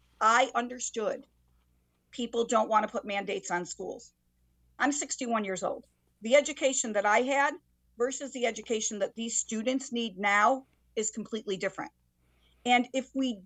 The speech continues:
don't do this, were we really doing right by our students? You know, we can send them off to four-year colleges, two-year colleges, trade schools, the military.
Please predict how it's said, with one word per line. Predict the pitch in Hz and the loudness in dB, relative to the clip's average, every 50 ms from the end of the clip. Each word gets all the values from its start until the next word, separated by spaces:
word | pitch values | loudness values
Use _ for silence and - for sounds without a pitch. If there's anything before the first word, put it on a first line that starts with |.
| _ _ | _ _
don't | 254 269 311 370 392 - - - - 202 | 4 6 8 8 6 4 -2 -14 -14 -12
do | 175 190 220 208 196 | -8 -6 -6 -6 -4
this, | 175 170 185 180 - 180 - - - - - - _ _ _ _ _ _ _ _ _ _ _ _ _ _ _ _ _ _ - | -2 0 0 0 0 -4 -6 -10 -14 -14 -16 -20 _ _ _ _ _ _ _ _ _ _ _ _ _ _ _ _ _ _ -10
were | 196 196 247 302 381 370 | -4 0 2 2 2 2
we | 359 370 359 330 | 0 0 -2 -2
really | 254 220 240 269 302 320 330 339 294 | -2 -2 -2 -4 -4 -4 -4 -4 -4
doing | 220 262 285 302 294 262 | -2 -2 -2 -2 -2 0
right | 226 220 226 285 285 | 2 2 2 2 2
by | - 285 262 247 | 0 0 2 2
our | 220 214 | 0 -2
students? | 214 - - - 247 262 320 339 339 - - - - _ _ _ _ _ _ _ _ _ | -4 -6 -8 -8 -6 -4 -4 -4 -4 -6 -10 -14 -14 _ _ _ _ _ _ _ _ _
You | - 240 | 0 0
know, | 247 247 | 0 2
we | 269 349 | 0 -2
can | 339 - 294 | -2 -4 -4
send | 269 - 294 311 359 | -2 0 0 0 2
them | 349 285 240 | 2 2 4
off | 226 214 208 - - | 4 2 2 0 -6
to | 220 | -14
four-year | 214 - 233 233 233 233 220 220 220 | -8 -2 0 2 2 2 0 -2 -4
colleges, | - - 208 208 214 208 180 190 196 180 - | -2 -2 0 0 0 -2 -6 -8 -8 -8 -8
two-year | - - 285 269 262 233 226 | -6 -6 -4 -2 -2 -2 -4
colleges, | - - 220 214 214 214 - 202 190 190 - | -2 -2 0 0 0 0 -4 -4 -4 -4 -4
trade | - - - 254 247 254 - | -4 0 0 0 0 0 -4
schools, | - - - 220 196 196 180 - | -6 -8 -6 -6 -6 -6 -8 -8
the | - 208 | -6 0
military. | 220 269 302 294 - - 247 220 208 196 190 185 | 0 2 2 0 -2 -2 -2 -2 0 -2 -2 -6